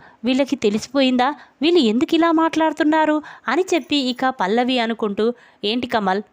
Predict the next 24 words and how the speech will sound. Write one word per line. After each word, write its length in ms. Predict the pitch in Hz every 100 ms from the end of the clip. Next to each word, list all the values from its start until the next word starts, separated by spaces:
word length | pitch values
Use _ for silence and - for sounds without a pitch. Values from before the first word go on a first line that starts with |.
| -
ఏం 180 | 202 254
మాట్లాడుతున్నావు?" 720 | 269 269 262 247 254 254 254 -
అనగానే 480 | 185 202 202 196 226 285 - -
అప్పుడు 320 | 247 247 240
కమల్, 380 | 240 226 220 226 - - -
"చూడు 240 | 233 247
పల్లవి, 460 | 254 220 220 208 233 247 - -
ఇంకా 280 | 247 262 269
బుకాయించాలని 800 | 208 214 254 247 240 240 226 226
చూడకు, 520 | 220 214 220 208 190 - - -
నీ 120 | 294
నిజస్వరూపం 800 | 262 240 311 311 277 269 262 233
మొత్తం 300 | 214 - 233 220 _ 220
మాకు 240 | 233 233
తెలిసిపోయింది" 880 | - 196 240 254 247 240 226 208 175 - -
అని 160 | 214 247
కమల్ 340 | 240 196 233
అంటాడు. 440 | 240 226 226 214 165 - -
ఆ 120 | 220
మాటలు 400 | 233 220 233 240
విన్న 260 | 226 208 214
పల్లవి, 500 | 214 202 208 208 214 - -
"నిజస్వరూపం 680 | 196 226 269 277 262 254 247
ఏంటి? 240 | 254 247